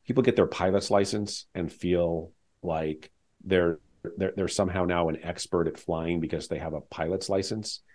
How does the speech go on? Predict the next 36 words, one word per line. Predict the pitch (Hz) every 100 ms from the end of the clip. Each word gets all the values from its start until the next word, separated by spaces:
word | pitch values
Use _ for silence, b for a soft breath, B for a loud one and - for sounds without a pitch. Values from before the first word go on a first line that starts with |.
| _ _ _ _
And | 107 110
most | 120 120
of | 110
us | 107
know | 113 104
that | 98
a | 92
private | - 107 98 92
pilot, | 101 92 95
uh, | 87 82
like, | 92
I'm | 92
gonna | 92
use | 90 92 92
the | 92
old | 90 90
cliche, | 92 85 101 90 82 - _ -
it's | 92
just | - 101
a | 92
license | 90 87 92 87
to | 90
learn. | 87 87 85 92 b b b
And | 117
that's | 123 120
really | 98 90 82
true. | 73 - 78 76 - _ _ _ _ _ -
That | 110 107 107
is | 107 101 90
your | 98 92
opportunity | 92 95 82 104 92 90
to | 85
go | 80 85
out | 78 76
by | 78 80
yourself. | 80 - 87 78 92